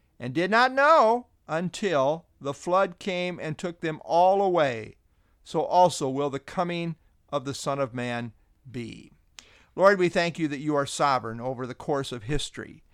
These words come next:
And, uh, Lord, we know that, uh, as it was in the days of Noah, Noah was preparing. The ark was taking shape, little by little, more and more, until it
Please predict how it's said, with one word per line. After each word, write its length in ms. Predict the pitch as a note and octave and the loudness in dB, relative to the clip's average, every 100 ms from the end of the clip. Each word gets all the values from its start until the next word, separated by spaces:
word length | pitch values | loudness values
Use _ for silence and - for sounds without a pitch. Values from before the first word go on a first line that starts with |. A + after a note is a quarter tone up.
| _ _ _ - | _ _ _ -14
And, 340 | A#2 B2+ C3 | -10 -8 -4
uh, 80 | B2+ | -4
Lord, 320 | C3 E3 F3+ | 2 2 2
we 160 | F3 F#3 | 0 2
know 460 | F#3+ A#3 F#3+ G#3+ | 4 6 6 4
that, 300 | E3+ C#3+ - | 0 -2 -4
uh, 260 | C#3+ C3+ C#3+ D3 A2+ | -6 -4 -6 -8 -8
as 280 | B2+ F#3 | -2 -2
it 80 | G#3 | 0
was 240 | F3+ G3+ G3 | 2 2 2
in 80 | |
the 60 | F3 | -4
days 260 | E3+ E3+ D3+ | -2 -2 -4
of 100 | C#3 | -2
Noah, 300 | C#3 B2+ D3 | -2 0 -2
Noah 280 | C#3 F3+ | 0 2
was 140 | E3+ D#3+ | 0 -2
preparing. 640 | - C#3 D3 B2+ B2+ D#3 B2 _ _ _ _ _ - - | -8 -6 -2 -2 -4 -8 -12 _ _ _ _ _ -14 -6
The 120 | G3 | 0
ark 200 | F#3 F3 | 0 0
was 140 | E3+ | -4
taking 320 | - F3 F3 | -4 -6 -6
shape, 380 | D3+ - C#3+ D#3 - - _ _ _ | -6 -4 -4 -6 -14 -20 _ _ _
little 220 | - D#3 | -6 -2
by 120 | E3+ G3+ | 2 4
little, 300 | E3+ F3+ F#3 | 4 2 -2
more 320 | C3 C#3+ F3+ | -2 0 0
and 100 | F3+ | 0
more, 380 | D#3 E3+ G3+ - _ _ _ - | 2 4 2 -4 _ _ _ -10
until 420 | C3 E3+ E3+ F#3 - | -6 -2 -2 -2 -10
it 220 | - E3+ | -14 -14